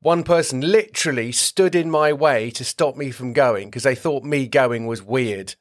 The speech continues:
and that I shouldn't. And, um, we didn't have a fight. I don't fight. I'm not very good at it. But I sort of had to kind of keep ducking and bobbing and weaving to get past, um, past him,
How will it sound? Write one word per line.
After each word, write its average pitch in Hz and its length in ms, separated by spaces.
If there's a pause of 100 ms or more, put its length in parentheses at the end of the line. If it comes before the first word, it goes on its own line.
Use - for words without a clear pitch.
and 120 160
that 110 120
I 110 120
shouldn't. 104 500 (500)
And, 131 340
um, 127 340 (240)
we 151 120
didn't 202 200
have 143 140
a 127 60
fight. 135 480 (100)
I 113 120
don't 120 280
fight. 113 460
I'm 98 140
not 107 180
very 101 180
good 107 220
at 98 100
it. 92 260 (320)
But 131 100
I 139 180
sort 180 180
of 135 60
had 160 140
to 135 80
kind 139 180
of 117 80
keep 131 260
ducking 143 320
and 117 160
bobbing 127 300
and 120 120
weaving 120 440
to 117 80
get 117 260
past, 123 560
um, 107 360
past 135 340
him, 104 240